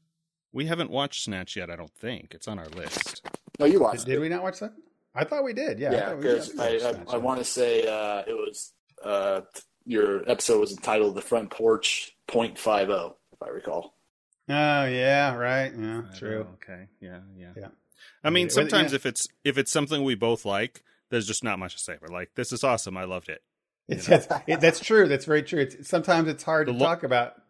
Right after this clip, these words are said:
Speaker 3: controversy on things that are great.
Speaker 1: Yeah, the longer, the longer con-, conversations is, is when there's controversy. Yeah.
Speaker 3: Yeah, yeah. They, and, and Snatch is one of those, Lock, Stock, and Snatch is ones that, like,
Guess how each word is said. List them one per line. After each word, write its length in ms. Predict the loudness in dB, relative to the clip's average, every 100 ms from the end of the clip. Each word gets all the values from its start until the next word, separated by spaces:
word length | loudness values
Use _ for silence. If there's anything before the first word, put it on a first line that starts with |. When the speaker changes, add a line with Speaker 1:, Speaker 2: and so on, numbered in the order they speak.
| _
Speaker 3:
controversy 680 | -6 -4 -2 -4 -4 -6 -6
on 120 | -8
things 240 | -8 -6 -4
that 80 |
are 60 | -6
great. 300 | -2 0 0
Speaker 1:
Yeah, 180 | 4 4
the 100 | 4
longer, 360 | 2 4 2 0 -4
the 160 | -4 0
longer 320 | 2 2 0
con-, 300 | 0 -2 -4 _
conversations 600 | -6 -4 -2 -2 -4 -6
is, 280 | -10 -12 -14 -14
is 200 | -14 -12
when 140 | -12
there's 160 | -12 -16
controversy. 720 | -16 -18 -18 -20 -18 -18 -20 _ _ _
Yeah. 100 | -20 -20 _ _ _
Speaker 3:
Yeah, 200 | -10 -10 -12 _ -18
yeah. 200 | -16 -14
They, 200 | -12 -12 -10
and, 180 | -10
and 180 | -8 -10
Snatch 340 | -6 -2 -2 -4
is 80 | -6
one 100 | -4
of 60 |
those, 160 | -4 -6 _ -8
Lock, 240 | -2 -2
Stock, 320 | -2 -2 -2 -4
and 100 | -8
Snatch 340 | -4 -4 -4
is 120 | -8
ones 200 | -8 -8
that, 120 | -8
like, 180 | -10 -10